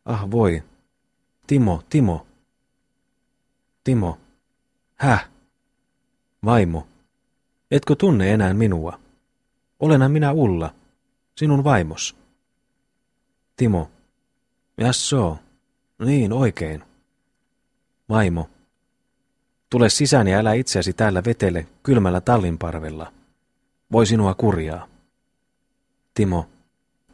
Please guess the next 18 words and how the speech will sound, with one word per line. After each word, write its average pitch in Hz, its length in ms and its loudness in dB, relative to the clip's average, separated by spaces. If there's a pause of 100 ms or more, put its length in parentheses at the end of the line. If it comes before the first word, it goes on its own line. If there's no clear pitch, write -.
(520)
Niin 113 240 2
Maario 110 340 0
sitten 113 320 -2
herra 113 240 0
tallinparvella 101 680 0
makasi. 104 500 -6 (1040)
Ole 110 260 2
vaitia, 107 420 0
älä 107 180 0
tuossa 110 320 -4
lapsekkaita 90 540 -4
juttele. 85 500 -10 (720)
Eihän 113 220 2
miehen 120 300 2
täällä 110 260 0
hätääkään 95 520 -2
ollut." 82 400 -8 (1300)
Piika. 92 380 -4